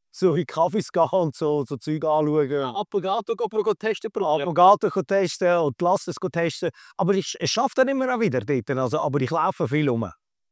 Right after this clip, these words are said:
Speaker 2: Du hast, du hast dich früher, oder wer hat noch heute als Minimalist eigentlich bezeichnet gehabt? Es haben wir sie gerade in einem Podcast drin. Was? Ein Moment, ja. Das kann mal passieren bei dem Hosensack-Podcast, äh, Format.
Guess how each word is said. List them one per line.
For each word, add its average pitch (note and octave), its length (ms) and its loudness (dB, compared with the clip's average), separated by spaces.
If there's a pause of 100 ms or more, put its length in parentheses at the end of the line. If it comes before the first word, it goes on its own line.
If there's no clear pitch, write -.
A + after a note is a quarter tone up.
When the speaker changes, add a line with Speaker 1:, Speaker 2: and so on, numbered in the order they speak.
(320)
Speaker 2:
Du A#3+ 140 -4
hast, - 280 -8
du - 60 -6
hast G#3+ 100 -4
dich - 100 -4
früher, G#3+ 520 2 (100)
oder C#3 180 -6
wer D3+ 120 2
hat F3 220 2
noch D#3+ 140 -2
heute G3 200 0
als E3 100 -2
Minimalist F#3 520 0
eigentlich G3+ 180 -2
bezeichnet G#3 480 0
gehabt? G3 260 2 (500)
Es F#3 180 0
haben G#3+ 160 6
wir G#3+ 60 2
sie A3+ 100 2
gerade A3 120 6
in G3 60 2
einem F#3+ 160 2
Podcast A#3 420 0
drin. G3+ 300 -2 (460)
Was? A#3 300 0 (360)
Ein A3 160 4
Moment, G#3+ 300 4
ja. A#3+ 120 4 (1700)
Das A3 160 2
kann A3+ 240 2
mal A3 120 0
passieren G#3+ 460 0
bei F#3+ 60 0
dem F3+ 160 2
Hosensack-Podcast, F#3 920 0
äh, E3 200 2
Format. F3+ 460 0